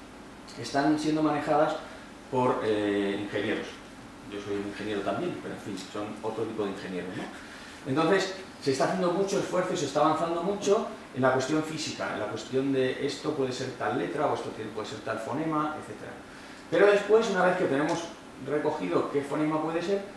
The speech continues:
prácticamente no se está apli-, aplicando ningún conocimiento lingüístico. Y a lo mejor físicamente hay dos letras que se parecen mucho,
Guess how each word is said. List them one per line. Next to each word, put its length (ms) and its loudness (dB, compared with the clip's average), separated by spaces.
prácticamente 440 4
no 60 2
se 60 0
está 200 2
apli-, 100 0
aplicando 400 4
ningún 240 2
conocimiento 480 4
lingüístico. 640 0
Y 60 2
a 60 8
lo 120 4
mejor 360 4
físicamente 640 4
hay 100 6
dos 160 4
letras 240 0
que 100 -4
se 100 0
parecen 440 2
mucho, 240 -4